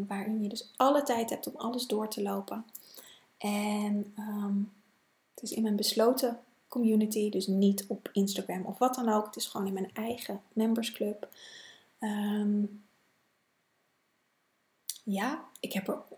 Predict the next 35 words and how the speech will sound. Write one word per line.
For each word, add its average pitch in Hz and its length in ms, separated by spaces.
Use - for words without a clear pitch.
onwijs 269 460
veel 254 120
zin 247 160
in 226 140
om 208 120
deze 226 260
nieuwe 233 320
vorm 262 300
te 226 100
doen. 190 100
Want 196 120
ik - 60
heb, - 160
afgelopen 226 420
jaar 208 180
heb - 100
ik - 80
geen 214 180
detox 214 500
gedaan, 285 360
voor, - 360
eh, 262 460
afgelopen 240 380
zomer 233 500
of - 120
afgelopen 226 420
voorjaar, 220 400
omdat 220 280
ik - 80
het, - 260
eh, 190 280
programma 254 520
wilde 208 360
veranderen. 202 840
Nou, 190 200